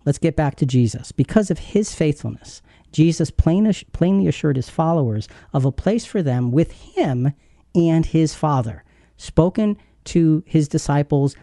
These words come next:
the night before his crucifixion, here's what Jesus said in John fourteen, one to three.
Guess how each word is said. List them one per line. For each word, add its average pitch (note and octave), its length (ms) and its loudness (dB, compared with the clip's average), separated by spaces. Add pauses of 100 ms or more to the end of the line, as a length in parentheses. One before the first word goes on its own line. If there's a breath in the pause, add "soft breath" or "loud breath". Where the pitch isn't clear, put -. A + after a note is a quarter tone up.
(120 soft breath)
the C#3 100 2
night C3+ 340 2
before E3 300 0
his D3 140 -2
crucifixion, B2 720 -6 (180 soft breath)
here's D#3+ 320 0
what D#3 120 0
Jesus C#3 380 0
said B2 240 -2
in A#2+ 160 -2
John A#2+ 240 -4
fourteen, A#2+ 760 -4 (380 soft breath)
one B2+ 260 0
to B2 80 -2
three. - 360 -12